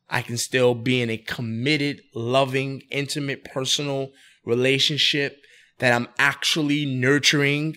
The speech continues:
and not dismissing and neglecting in the name of being successful. There's a lot of men out there who are successful in business and not successful in their homes and in their marriages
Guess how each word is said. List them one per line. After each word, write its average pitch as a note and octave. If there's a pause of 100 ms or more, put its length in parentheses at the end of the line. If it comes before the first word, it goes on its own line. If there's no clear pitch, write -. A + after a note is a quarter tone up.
and C3
not C3
dismissing C3+
and C3+
neglecting C3
in C#3
the C3
name C#3
of B2+
being C#3+
successful. D#3 (480)
There's C3+
a C3
lot D#3
of F#3+
men G3+
out F#3+
there C#3 (280)
who D#3
are D3
successful D#3
in D3
business D#3+ (200)
and C#3
not D#3
successful E3+
in E3+
their D#3+
homes E3 (400)
and D#3
in F3+
their F3+
marriages F3